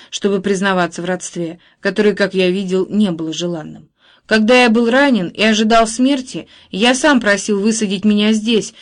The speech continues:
намереваясь изложить факты. Но попав под опеку моих ангелов-хранителей, здесь Уичерли бросил взгляд в сторону Милдред и ее матери,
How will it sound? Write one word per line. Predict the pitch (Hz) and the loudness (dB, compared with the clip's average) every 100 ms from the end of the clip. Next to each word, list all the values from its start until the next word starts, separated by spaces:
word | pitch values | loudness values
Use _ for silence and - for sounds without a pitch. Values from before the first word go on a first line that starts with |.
| - | -14
намереваясь | 190 208 208 208 202 190 190 | -2 0 2 4 4 2 -2
изложить | 180 208 196 185 | -2 -2 -2 -6
факты. | - 180 - - - _ _ _ _ - | -4 -4 -6 -18 -20 _ _ _ _ 0
Но | 226 269 | 2 4
попав | 320 320 381 381 | 2 2 0 0
под | 262 233 | 2 2
опеку | 226 233 285 269 | 2 2 0 2
моих | 220 208 190 185 - | 2 4 2 0 0
ангелов-хранителей, | 226 220 190 185 - 190 190 320 370 330 311 294 _ _ _ | 2 4 2 -2 -2 -4 0 0 2 2 2 0 _ _ _
здесь | 175 160 180 - | -6 -2 -2 -2
Уичерли | 185 220 220 185 | -2 -2 -2 -4
бросил | 175 180 185 180 160 | -2 0 -2 -2 -6
взгляд | 156 170 185 180 | -4 -4 -4 -6
в | |
сторону | - - 208 202 185 180 - _ _ _ _ - | -8 -4 -2 -2 -4 -6 -10 _ _ _ _ -2
Милдред | 196 240 262 214 214 196 | 4 4 4 4 2 0
и | - | 0
ее | 190 196 208 | 0 2 0
матери, | 190 160 160 151 | -2 -4 -8 -12